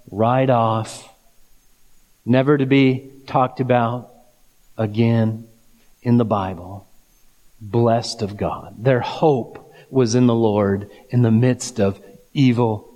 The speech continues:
days. And you just see the mercy of God. He is so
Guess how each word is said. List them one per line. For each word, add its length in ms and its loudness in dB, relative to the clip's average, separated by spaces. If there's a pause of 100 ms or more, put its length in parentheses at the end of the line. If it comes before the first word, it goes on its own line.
(100)
days. 560 -10 (640)
And 120 2
you 120 4
just 340 0
see 160 4
the 120 2
mercy 440 2
of 100 -2
God. 340 -6 (2000)
He 520 2 (480)
is 440 2 (200)
so 880 0